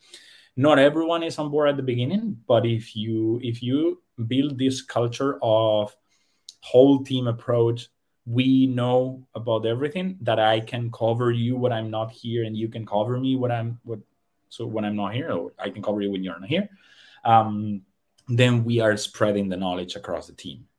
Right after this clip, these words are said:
And if you spread the knowledge, again, it, it might be that you have the knowledge and you don't have the cultural change.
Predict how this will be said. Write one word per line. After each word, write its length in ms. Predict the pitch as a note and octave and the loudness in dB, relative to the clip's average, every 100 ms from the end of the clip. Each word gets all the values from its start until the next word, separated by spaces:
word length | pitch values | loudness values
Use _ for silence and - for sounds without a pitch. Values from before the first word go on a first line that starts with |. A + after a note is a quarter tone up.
| - | -6
And 420 | G#2 G2+ G2+ G2+ | -4 -2 -4 -6
if 120 | G2+ | 0
you 80 | A#2 | 2
spread 260 | - G3+ | 6 6
the 60 | F3 | 6
knowledge, 400 | D3 E3 F3 - _ _ - _ _ _ _ - | 2 2 0 -6 _ _ -20 _ _ _ _ -4
again, 380 | A#2+ C#3 F#2+ - - | 0 0 -2 -10 -2
it, 280 | C3 C3 C3+ | 0 2 0
it 200 | C#3 C3 | -2 0
might 320 | C3 F#3+ A#3 | 2 2 2
be 120 | F#3 F3 | 2 2
that 140 | D3+ | 2
you 80 | C3 | 0
have 360 | B2 C3+ A#2 A2+ | 0 -2 -2 -6
the 420 | A2+ G#2+ G#2 A#2 | -6 -4 -6 -8
knowledge 480 | A2 G#2 A#2+ D#3 - - | -4 0 2 0 -4 -6
and 140 | A#2 | -2
you 60 | A2+ | -2
don't 140 | A#2+ | -2
have 180 | B2 A#2+ | -4 -6
the 100 | A2+ | -4
cultural 420 | - A2+ D#3 D#3 | -2 -2 0 -2
change. 360 | - F#3 G#3 | -2 -4 -4